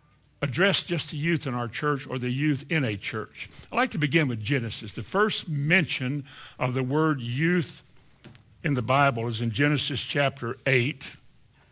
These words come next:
and verse twenty-one. Youth is a time of energy.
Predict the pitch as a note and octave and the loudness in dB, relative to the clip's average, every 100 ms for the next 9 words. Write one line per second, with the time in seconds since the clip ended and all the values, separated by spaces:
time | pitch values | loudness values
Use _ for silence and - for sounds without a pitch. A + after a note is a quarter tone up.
0 | _ - - - - - - _ _ _ | _ -20 -20 -20 -20 -20 -20 _ _ _
1 | _ C3+ A2+ C3 C3+ - - C#3 C3 C3 | _ 0 2 2 2 -2 -2 0 0 0
2 | D3+ A#2+ F2 - - - - - _ _ | 0 0 -4 -12 -20 -20 -20 -20 _ _
3 | _ _ _ _ _ _ _ _ _ _ | _ _ _ _ _ _ _ _ _ _
4 | _ _ _ - - _ - F3 A#3+ D3+ | _ _ _ -20 -20 _ 0 2 2 0
5 | B2+ C#3 - F3 F3 F3 D#3 D3 C#3 - | -4 -4 2 4 6 4 2 -2 -6 2
6 | F#3 E3+ C#3 C3 A2+ | 4 4 4 -2 -6